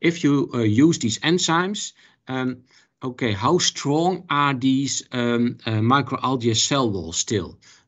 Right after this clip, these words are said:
Are they, uh, completely destroyed, or on, or only holes, or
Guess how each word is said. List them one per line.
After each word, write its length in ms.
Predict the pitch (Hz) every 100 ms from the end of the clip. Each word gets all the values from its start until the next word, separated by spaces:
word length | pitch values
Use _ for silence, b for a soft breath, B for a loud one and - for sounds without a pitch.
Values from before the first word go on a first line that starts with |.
| -
Are 120 | 120
they, 300 | 123 123 131
uh, 140 | 120 104
completely 560 | 131 117 175 196 139
destroyed, 680 | 113 113 - 175 196 247 247 b b _
or 240 | 131 135 -
on, 320 | 160 160 - _
or 320 | 139 127 123 120
only 340 | 135 127 107
holes, 500 | 95 123 185 226 - -
or 260 | 147 151